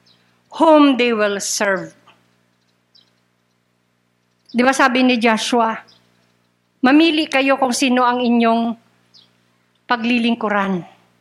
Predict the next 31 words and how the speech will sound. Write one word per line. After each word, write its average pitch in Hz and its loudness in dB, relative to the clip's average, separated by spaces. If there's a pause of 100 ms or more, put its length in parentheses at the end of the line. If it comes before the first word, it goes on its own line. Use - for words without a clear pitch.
(460)
But 269 -2
as 277 -2
for 285 4
me, 302 2
sa 294 0
ganang 302 0
akin, 262 -2
bilang 311 0
isang 285 -2
ama, 262 2
tina-, 277 0
tumatayo 277 -4
siya 254 -2 (400)
sa 320 0
kanyang 302 0
sarili. 285 -2 (640)
At 294 -2
para 320 2
bang 294 0
ako 339 -2
ay 302 -2
isang 302 -2
ama, 277 -2
ito 277 -4
ang 302 -2
desisyon 285 -6
ko 302 -2
para 277 0
sa 269 -6 (120)
aking 269 -12
mga 262 -8